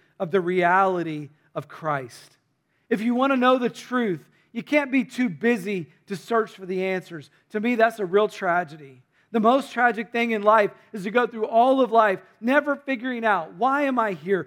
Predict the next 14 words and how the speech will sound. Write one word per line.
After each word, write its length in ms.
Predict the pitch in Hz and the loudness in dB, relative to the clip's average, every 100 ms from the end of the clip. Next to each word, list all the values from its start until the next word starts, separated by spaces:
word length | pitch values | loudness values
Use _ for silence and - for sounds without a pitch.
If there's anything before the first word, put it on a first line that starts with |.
| - | -10
What 180 | 208 285 | 0 0
is 160 | 294 208 | 0 -2
my 160 | 233 196 | -2 -2
purpose? 520 | - 185 151 160 180 | -8 -12 -10 -12 -6
Where 280 | 233 285 269 | 0 0 0
am 120 | 226 | -2
I 120 | 196 | -4
going?" 460 | 151 180 170 147 - _ _ _ | -6 -6 -6 -10 -14 _ _ _
We 180 | 240 226 | -2 -2
have 280 | 214 277 294 | 0 -2 -4
to 120 | 254 | -10
seek 520 | - - 269 269 - _ _ _ | -10 -10 -2 -2 -4 _ _ _
the 80 | - | -20
truth. 400 | - 165 160 | -20 -14 -14